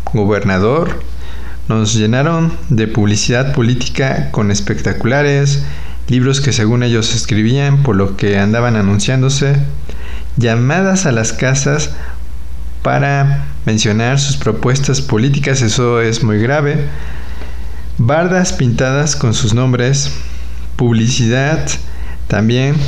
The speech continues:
que pudimos ver en radio y televisión y también en las redes sociales.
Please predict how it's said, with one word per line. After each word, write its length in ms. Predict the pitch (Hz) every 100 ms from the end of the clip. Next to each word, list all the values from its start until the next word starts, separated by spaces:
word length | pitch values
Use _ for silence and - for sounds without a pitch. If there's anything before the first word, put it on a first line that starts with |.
| -
que 100 | 117
pudimos 560 | 110 120 120 143 147 139
ver 320 | 131 135 143 139 - - - -
en 160 | 101
radio 300 | 120 135 135
y 100 | 135
televisión 640 | 120 98 98 107 151 165 175 - - - - -
y 140 | 143
también 460 | 139 107 113 131 135
en 80 | 98
las 120 | 101
redes 240 | 110 113
sociales. 600 | - - 107 95 98 -